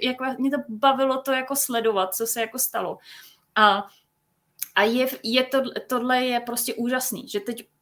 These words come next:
teď už to umí, teď už to umí všichni, jako jo.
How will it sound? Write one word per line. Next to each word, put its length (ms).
teď 380
už 220
to 160
umí, 500
teď 180
už 120
to 120
umí 260
všichni, 560
jako 320
jo. 260